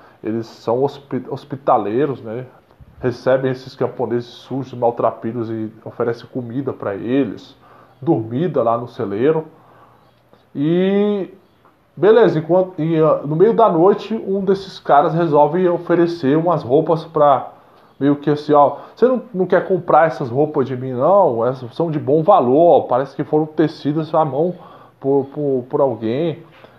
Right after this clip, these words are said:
E aí, na hora, a mãe vê aquela roupa e reconhece que era a roupa que ela tinha feito com tanto carinho pra filha dela, deles, né? E eles estão preocupados, o pai e a mãe estão preocupados porque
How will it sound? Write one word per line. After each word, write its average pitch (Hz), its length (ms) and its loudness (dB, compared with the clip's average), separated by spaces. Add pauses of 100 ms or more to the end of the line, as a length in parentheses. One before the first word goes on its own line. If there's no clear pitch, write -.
(280)
E 123 100 0
aí, 123 240 4
na 139 100 0
hora, 127 200 4
a 139 40 2
mãe 143 320 -2
vê 123 220 0
aquela 143 260 0
roupa 127 360 -2
e 160 240 -2
reconhece 147 600 0
que - 60 -4
era 135 80 2
a 123 60 0
roupa 139 280 -2
que 139 120 -6
ela 135 180 -2
tinha 143 260 -12
feito 127 360 -8
com 127 100 -16
tanto 139 260 -8
carinho 143 280 -2
pra 151 180 -6
filha 156 300 -8
dela, 131 400 -4 (120)
deles, 127 360 -4
né? 117 100 -6 (220)
E 135 60 0
eles 147 100 2
estão 185 180 0
preocupados, 190 640 2
o 127 60 -12
pai 160 220 4
e 185 40 2
a 175 60 0
mãe 165 140 -4
estão 180 140 -6
preocupados 180 520 2
porque 208 240 -4